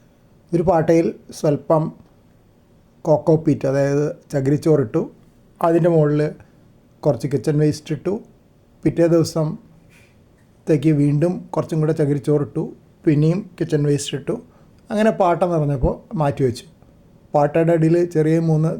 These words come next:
ദ്വാരങ്ങൾ ഡ്രിൽ ചെയ്തിട്ടുണ്ടായിരുന്നു, സ്ലറി വല്ലതും ഉണ്ടെങ്കിൽ പുറത്തേക്ക് വരാൻ വേണ്ടിയിട്ട്.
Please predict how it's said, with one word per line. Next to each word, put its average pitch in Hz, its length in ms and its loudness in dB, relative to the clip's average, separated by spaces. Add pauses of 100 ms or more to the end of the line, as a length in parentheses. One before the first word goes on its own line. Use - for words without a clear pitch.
ദ്വാരങ്ങൾ 151 460 2 (140)
ഡ്രിൽ 147 180 0
ചെയ്തിട്ടുണ്ടായിരുന്നു, 135 560 -2 (500)
സ്ലറി 160 420 4
വല്ലതും 165 200 4
ഉണ്ടെങ്കിൽ 156 240 0
പുറത്തേക്ക് 143 380 -4
വരാൻ 127 220 -2
വേണ്ടിയിട്ട്. 113 300 -4